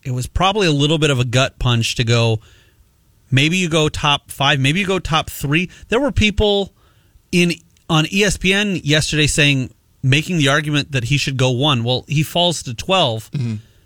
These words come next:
Speaker 1: I think he dodged a ton of landmines there.
Speaker 2: Oh, t-, oh, without a doubt, dude. I mean, clearly Jay Bilas loves himself some,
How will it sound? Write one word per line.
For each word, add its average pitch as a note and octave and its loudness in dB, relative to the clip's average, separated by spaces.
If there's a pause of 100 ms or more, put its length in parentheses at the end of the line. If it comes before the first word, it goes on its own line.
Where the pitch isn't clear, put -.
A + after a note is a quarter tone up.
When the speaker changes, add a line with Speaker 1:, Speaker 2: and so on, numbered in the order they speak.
(340)
Speaker 1:
I D3+ 2
think G#3+ 0
he A3 -2
dodged C3+ 0
a C3 -2
ton E3 2
of C#3 0
landmines A#2 0
there. G2+ -2 (420)
Speaker 2:
Oh, B2 0
t-, - -10
oh, D3 2
without C#3+ -2
a A2+ -8
doubt, B2+ -6
dude. A2+ -8
I C#3 -4
mean, C#3 -2 (1200)
clearly G3+ 2
Jay D#3+ 0
Bilas D#3+ 2
loves A#2+ -4
himself A#2+ -4
some, A2 -8